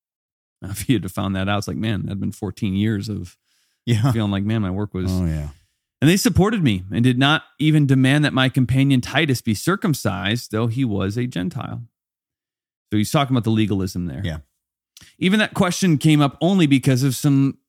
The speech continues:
Speaker 1: so-called believers there, false ones really," and, and, and this is where we get the whole idea of sheep
Speaker 2: Mm-hmm.
Speaker 1: and wolf's clothing. He says, "Really, who were secretly brought in, they sneaked in to spy on us and take us away from the freedom we have in Christ.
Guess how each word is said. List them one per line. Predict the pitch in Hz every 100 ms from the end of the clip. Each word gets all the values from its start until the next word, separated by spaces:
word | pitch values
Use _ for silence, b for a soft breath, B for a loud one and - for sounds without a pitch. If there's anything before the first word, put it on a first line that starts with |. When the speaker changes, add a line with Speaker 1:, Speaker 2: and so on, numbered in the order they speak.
| -
Speaker 1:
so-called | - 156 143 147 143
believers | 131 120 104 107 139 - -
there, | 101 95 123
false | - 185 214 190 -
ones | 120 113 110 104
really," | 104 101 127 143
and, | 113
and, | 82 - -
and | 104 104
this | 113
is | 104
where | 110
we | 104
get | 98 107
the | 101
whole | 107
idea | 101 101 104
of | 101 -
sheep | - 117
Speaker 2:
Mm-hmm. | 104 92 107
Speaker 1:
and | 113
wolf's | 107 143 -
clothing. | - 131 - 147 127
He | 117
says, | 127 110
"Really, | 156 190 131
who | 110 135
were | 127
secretly | - - 190 - 190 147
brought | 127 113 104
in, | 104
they | 117
sneaked | 113 - 185 165
in | 143
to | 117
spy | - 101 98
on | 92 101
us | 151 -
and | 104 98
take | 113 120
us | 110
away | 107
from | 107 113
the | 101
freedom | 107 101 101
we | 101
have | 92
in | 98
Christ. | - - 143 -